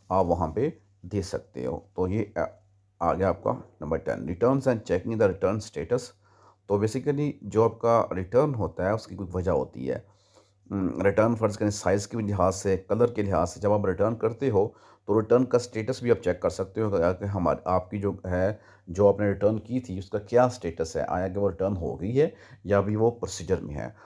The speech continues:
तो तमाम चीज़ें वहाँ, वहाँ आपको मिल जाती हैं। नंबर ट्वेल्व पे है checking the shipping status। तो शिपिंग,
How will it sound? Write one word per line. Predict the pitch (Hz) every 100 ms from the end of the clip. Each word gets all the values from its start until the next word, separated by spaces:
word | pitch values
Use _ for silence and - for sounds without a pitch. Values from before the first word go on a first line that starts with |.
| -
तो | -
तमाम | 110 120 127
चीज़ें | 95 101
वहाँ, | 95 62 -
वहाँ | 82 98
आपको | 92 -
मिल | 113 76
जाती | 71 69 - 64
हैं। | 55 - _ _ _ _ _ _ _ _ _ _ _ _ _ _ _ _ _ -
नंबर | 92 98 110
ट्वेल्व | 107 117 131
पे | 131
है | 127 127
checking | - 104 127
the | 120 117
shipping | - - 147 139
status। | - 80 - - - _ _ - -
तो | 104 104
शिपिंग, | - 143 160 160